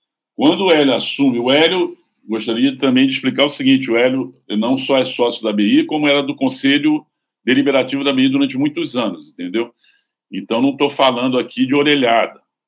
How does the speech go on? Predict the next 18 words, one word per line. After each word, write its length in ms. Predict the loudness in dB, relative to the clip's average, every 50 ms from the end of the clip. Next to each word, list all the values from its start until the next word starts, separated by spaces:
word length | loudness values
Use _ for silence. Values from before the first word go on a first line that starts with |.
| _ _ _ _ _ -6
É, 400 | -4 -2 0 0 0 0 -2 0
é, 440 | 0 0 -2 -2 -4 -6 -6 -8 -10 _ _ _ _ _ _ _ _ _ _ _ _ _ _ -4
desde 400 | 2 4 4 4 4 2 0 0
que 60 | 0
o 80 | 2 2
Hélio 200 | 4 4 2 0
assumiu, 680 | -2 -4 -6 -4 -2 0 0 0 0 -2 -4 -6 -12 _ _ _ _ _ _ -8
o 140 | -4 0 2
Hélio 220 | 2 2 2 0
sofreu 760 | -2 -8 -16 -16 -8 -4 -2 -2 -2 -2 -2 0 2 2 2 0
combate 560 | -2 -4 -4 0 2 2 2 2 2 -2 -6 _
por 220 | -8 -8 -8 -8
parte, 640 | _ 0 2 2 2 2 -2 -6 -12 -12 -12 -12 -14 _ _ _ _ _ _ _ _ _ _ _ _ -4
que 140 | -2 -2
você 280 | -2 -2 -6 -6 -6 -6
tem 220 | -4 -2 0 0
uma, 320 | 0 0 0 -2 -2 -2 -2
um, 340 | -4 -4 -6 -6 -6 -8